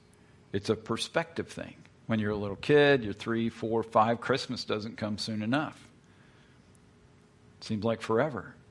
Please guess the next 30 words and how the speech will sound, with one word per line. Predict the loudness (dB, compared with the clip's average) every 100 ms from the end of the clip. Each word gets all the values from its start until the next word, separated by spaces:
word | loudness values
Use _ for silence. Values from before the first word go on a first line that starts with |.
| -20 -20 -20 -20 -8
Well, | -4 -4 -6 -18 -12 -4
yeah, | -4 -6 -16 -20 -10
'cause | -6
you | -4
don't | -4
have | -4
that | -2
many | -2 -2
days | 2 2 2 -2
under | -2
your | 2
belt | 4 4 2
yet. | -4 -6 -16 -20 -20 -20 -20 -20 -20 -20 -20 -4
Add | 0 0
some | 0 4
decades, | 6 6 4 0 -2 -14 -18 _ -20 -4
nah, | 0 0 0
no | -2
big | -2 -2 -2
deal. | 0 0 0 -8 -20 -20 -20 -18 -18 -20 -20 -20 -20 -20 -20 _ -20 -20 -20 -20 -20 -6
Yeah, | -2 -2 -2 -4 -8 -16 -20 -18 -16
what | -12 -8 -2 2 2 2
if | -2 0
you've | -2 2
lived | 0 0
forever? | -2 -2 -2 -6 -10 -18 -20 -20 -20 -20 -20 -20 -20 -20 -20 -20 -20 -20 -20 -20 _ -20 -20 _ -20 -20 _ -20 -20 -12
How | -4 -2
quick | 0 0 0
is | -2
it? | -2